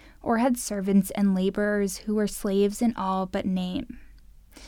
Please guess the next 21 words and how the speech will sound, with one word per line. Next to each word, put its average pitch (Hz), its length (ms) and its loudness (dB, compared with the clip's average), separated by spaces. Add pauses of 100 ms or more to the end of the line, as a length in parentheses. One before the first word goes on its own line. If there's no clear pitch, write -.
(460)
I 233 80 4
say 277 240 4
that 262 260 2
because 220 240 0
at 226 140 -2
this 254 180 -2
time, 196 420 0
slavery 233 520 -2
was 214 180 -4
often 214 400 2
not 202 240 2
referred 196 460 -2
to 185 420 -2 (140)
as 185 80 -4
slavery, 190 640 -4 (480)
which - 180 -2
can 247 140 8
make 269 180 6
historical 185 640 -2
research 175 600 -8
challenging. 180 600 -2